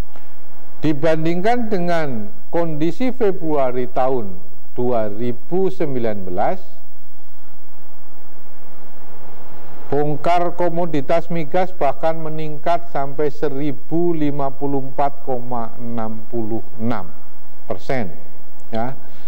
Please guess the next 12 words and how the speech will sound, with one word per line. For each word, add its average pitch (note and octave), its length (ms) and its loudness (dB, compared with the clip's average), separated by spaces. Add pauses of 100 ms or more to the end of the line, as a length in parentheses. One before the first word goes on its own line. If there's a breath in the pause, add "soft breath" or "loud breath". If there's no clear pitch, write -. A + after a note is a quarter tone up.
(220 loud breath)
Jadi C#3+ 160 0
bongkar C#3 400 0
ini C#3 240 0
tentunya D3+ 480 0
tidak C3 380 0
hanya A2+ 180 0
impor, D3+ 400 0
tetapi C3+ 480 0
juga A#2+ 320 0
dari A#2+ 400 0
provinsi A2+ 720 0
lain. F#2+ 300 0